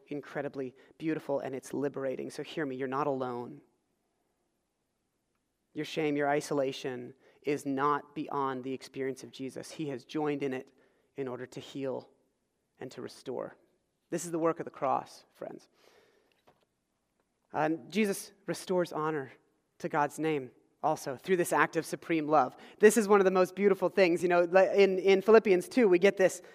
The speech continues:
"Therefore, when he," Jesus, "when he appeared in human form, he humbled himself in obedience to God and died a criminal's death on a cross."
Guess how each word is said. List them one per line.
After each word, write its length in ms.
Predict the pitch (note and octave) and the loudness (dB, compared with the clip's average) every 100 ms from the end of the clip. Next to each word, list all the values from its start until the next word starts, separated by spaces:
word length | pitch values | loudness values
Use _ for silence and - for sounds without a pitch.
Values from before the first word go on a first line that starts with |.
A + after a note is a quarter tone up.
| - - _ - | -20 -20 _ 6
"Therefore, 520 | G#3+ G#3+ - G#3+ G#3 | 8 6 6 8 10
when 160 | F#3+ | 8
he," 280 | F#3 B3 G3 | 6 4 2
Jesus, 520 | F3 G#3+ F3 F#3+ - - _ | 2 2 4 2 0 -14 _
"when 200 | - F#3+ | 0 0
he 180 | - C4 | 4 4
appeared 360 | B3 A#3 A3+ G3+ | 6 10 8 8
in 80 | |
human 260 | G3 A#3 G#3+ | 4 4 4
form, 280 | G#3+ G3+ G3 | 6 4 6
he 100 | G3+ | 6
humbled 280 | A3 B3 A#3+ | 6 8 4
himself 480 | G#3+ G#3 F#3 G3 | 4 6 6 4
in 60 | F#3 | 0
obedience 440 | E3+ G3+ G#3 A3 - | 0 -2 0 -2 -2
to 80 | |
God 320 | F#3 D3+ C#3+ D3+ | -2 2 2 2
and 100 | D#3+ | 0
died 180 | D#3 | 0
a 40 | C#3+ | 0
criminal's 380 | - F3 D#3+ D3+ | -2 -2 -2 -2
death 240 | D3 - | -4 -4
on 60 | C#3 | -12
a 40 | |
cross." 440 | - C#3+ D#3+ _ | -8 -8 -8 _